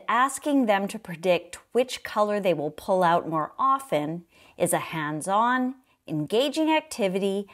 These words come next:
that is appropriate for their age and skill level. It introduces them to the basic idea of probability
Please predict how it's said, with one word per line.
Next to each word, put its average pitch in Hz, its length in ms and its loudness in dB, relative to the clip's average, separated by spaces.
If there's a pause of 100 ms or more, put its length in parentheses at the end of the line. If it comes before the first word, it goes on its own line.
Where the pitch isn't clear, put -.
(200)
that 165 100 -4
is 156 140 -2
appropriate 233 640 0
for 233 160 -2
their 233 240 2
age 165 400 0
and 170 180 -4
skill 147 460 -2
level. 135 540 -4 (500)
It 170 160 -2
introduces 202 840 0
them 190 360 2
to - 120 -12
the 170 80 -2
basic 175 440 0
idea 233 400 2
of 226 140 -4
probability 175 760 0